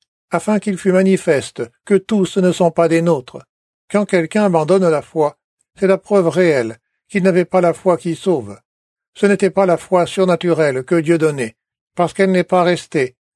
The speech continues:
parce qu'elle n'a pas demeuré, parce qu'elle n'a pas continué,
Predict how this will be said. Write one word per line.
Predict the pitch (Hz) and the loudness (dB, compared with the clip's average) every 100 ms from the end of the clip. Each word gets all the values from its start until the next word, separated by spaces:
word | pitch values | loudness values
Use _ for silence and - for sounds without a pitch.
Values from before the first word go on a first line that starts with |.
| _ | _
parce | 180 - | -4 -2
qu'elle | 185 | -2
n'a | 180 | -2
pas | 170 185 | 0 -2
demeuré, | 165 190 180 123 113 _ _ _ _ | 2 2 2 0 -4 _ _ _ _
parce | 180 - | -4 0
qu'elle | 196 | 0
n'a | 185 | 0
pas | 175 180 | 0 -4
continué, | - 214 202 190 160 117 | -2 -4 -2 -4 -2 -6